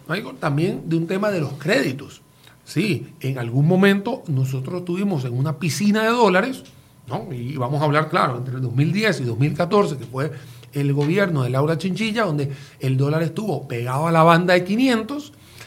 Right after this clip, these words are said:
ahí había una gran colocación de dólares. De hecho, cuando uno ve la actividad crediticia, de cómo era la actividad de po-, de colocación de créditos en dólares,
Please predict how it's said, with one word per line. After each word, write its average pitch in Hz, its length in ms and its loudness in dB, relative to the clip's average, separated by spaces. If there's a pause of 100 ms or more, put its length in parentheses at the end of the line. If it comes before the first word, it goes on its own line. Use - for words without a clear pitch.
(140)
ahí 143 340 0
había 185 220 2
una 156 200 0
gran 156 340 2
colocación 208 640 0
de 214 80 6
dólares. 226 420 6
De 131 140 2
hecho, 165 240 -4
cuando 131 180 -2
uno 151 140 0
ve 175 180 0 (400)
la 131 200 2
actividad 160 840 2
crediticia, 175 640 2
de 131 140 -4
cómo 160 220 0
era 185 120 2
la 180 160 2 (380)
actividad 160 420 2
de 147 120 -2
po-, 135 200 -4
de 135 160 -4
colocación 135 500 -2
de 170 120 2
créditos 180 400 0
en 185 100 0
dólares, 202 440 4